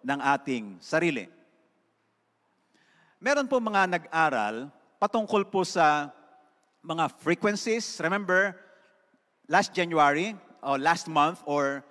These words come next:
last December, napag-usapan po natin na lahat po dito sa paligid ay energies.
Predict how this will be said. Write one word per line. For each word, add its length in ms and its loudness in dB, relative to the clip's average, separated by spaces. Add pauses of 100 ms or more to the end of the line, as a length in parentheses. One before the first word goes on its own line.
(120)
last 240 2
December, 680 -2 (840)
napag-usapan 680 2
po 120 -4
natin 480 0
na 80 -2
lahat 240 0
po 160 -2
dito 120 -4
sa 80 -4
paligid 600 -2 (160)
ay 320 0 (400)
energies. 720 -6